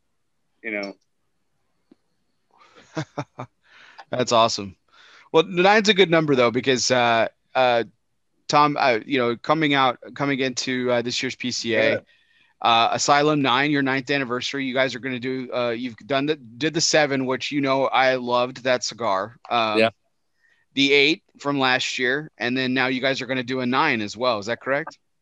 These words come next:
Speaker 3: It is. It is. We did the pre-sale. It's all done. Uh, if you didn't order it, you can't get
Speaker 1: We
Speaker 3: it.
Speaker 1: got some of those.
Speaker 3: Yeah. Yeah, yeah. So they're, uh,
Speaker 1: Swear to
Speaker 3: dude,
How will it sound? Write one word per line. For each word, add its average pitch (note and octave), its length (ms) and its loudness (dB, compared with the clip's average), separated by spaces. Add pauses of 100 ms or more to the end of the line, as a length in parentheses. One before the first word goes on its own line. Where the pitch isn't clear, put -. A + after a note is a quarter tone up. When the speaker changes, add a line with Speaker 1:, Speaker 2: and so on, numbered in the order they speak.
(260)
Speaker 3:
It A2+ 180 4
is. - 540 0
It G#2+ 200 -2
is. C#3+ 440 -2 (100)
We B2+ 120 4
did C#3+ 220 4
the D3 100 4
pre-sale. C#3+ 680 2
It's C3 160 -4
all C3+ 200 4
done. C#3 320 2 (1700)
Uh, G#2 200 -2 (100)
if G#2+ 140 -14
you B2+ 120 0
didn't D3+ 260 4
order D#3 300 6
it, C3 140 -2
you A2 120 -8
can't C3+ 240 -6
get A#2+ 120 2
Speaker 1:
We C3 80 6
Speaker 3:
it. C#3 60 2
Speaker 1:
got C#3+ 240 4
some B2+ 160 -6
of A#2+ 80 -2
those. A#2 480 -2 (540)
Speaker 3:
Yeah. D3 340 4 (440)
Yeah, B2+ 220 4
yeah. C#3 220 4
So A2+ 240 -4
they're, C3 280 2
uh, A2+ 340 -2 (340)
Speaker 1:
Swear D3+ 160 -2
to E3 100 2
Speaker 3:
dude, E3 40 8